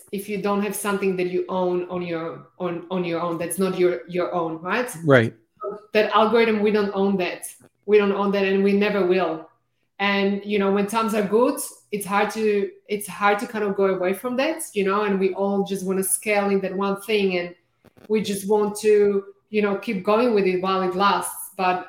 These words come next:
Speaker 1: um, yeah, it can completely, it can completely crush your business to the ground.
Speaker 2: Yeah, I, I agree a hundred percent. So, you know, being that one-legged stool,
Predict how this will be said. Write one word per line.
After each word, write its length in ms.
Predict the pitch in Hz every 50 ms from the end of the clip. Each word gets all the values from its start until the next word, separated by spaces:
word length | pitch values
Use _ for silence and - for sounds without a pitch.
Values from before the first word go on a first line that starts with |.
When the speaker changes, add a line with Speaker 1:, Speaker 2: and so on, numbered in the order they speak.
| - -
Speaker 1:
um, 600 | 185 185 180 180 180 175 180 180 180 175 - - _ _ _ _ - _ 180
yeah, 220 | 180 190 180 175 - -
it 160 | - 196 -
can 160 | - 214 202 196
completely, 760 | - 202 190 - 214 214 208 208 202 196 196 196 175 - 202
it 100 | 196 -
can 140 | - 196 185
completely 580 | 185 190 180 - 190 190 190 185 185 180 180 - _ _
crush 300 | _ - 190 185 - -
your 80 | 190 180
business 300 | 180 175 170 175 170 -
to 100 | - 175
the 100 | 175 156
ground. 320 | 165 165 151 147 151 - - _ _ _ _ _ _ _ _ _ _
Speaker 2:
Yeah, 200 | 147 135 117 117
I, 320 | 165 190 190 165 151 147 -
I 100 | 147 170
agree 320 | 160 147 143 147 165 160
a 80 | 139 135
hundred 280 | 131 143 147 147 135 -
percent. 480 | 135 131 - - 131 120 110 104 - - _
So, 460 | - - 135 127 127 123 120 123 135 -
you 80 | 143
know, 80 | 131 123
being 300 | 120 135 151 156 151 139
that 340 | 139 135 131 127 - - 160
one-legged 800 | 147 139 127 117 127 135 135 127 131 131 127 120 120 113 110
stool, 580 | - - - - 143 127 117 110 110 110 107 -